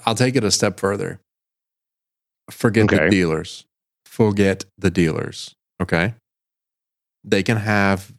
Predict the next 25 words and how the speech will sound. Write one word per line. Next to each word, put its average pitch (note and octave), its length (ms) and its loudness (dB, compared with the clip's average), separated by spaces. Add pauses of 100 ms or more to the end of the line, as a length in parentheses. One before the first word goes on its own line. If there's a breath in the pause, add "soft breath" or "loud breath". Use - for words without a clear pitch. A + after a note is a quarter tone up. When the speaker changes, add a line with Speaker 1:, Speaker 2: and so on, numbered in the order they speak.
Speaker 1:
what F#2+ 200 -2
they F#2+ 100 0
have F2+ 300 -2
today. A#2 540 0 (180)
Keep G#2 240 -2
making A#2 300 0
your A2 80 0
cruisers A2+ 420 0
and G2+ 100 -6
baggers. A2 400 0
Keep F#2+ 180 -2
selling G2 280 0
them. G2+ 180 0 (800)
Have G2 120 -2
fun. - 320 -4 (1080)
This G#2 160 2
has A2+ 100 0
gotta G#2 280 2
be F2 500 -2 (560)
one G2+ 200 4
of G#2 100 2
two G#2+ 180 2
things. - 460 -4 (360)
Corporate - 340 0
stores, D#3 540 0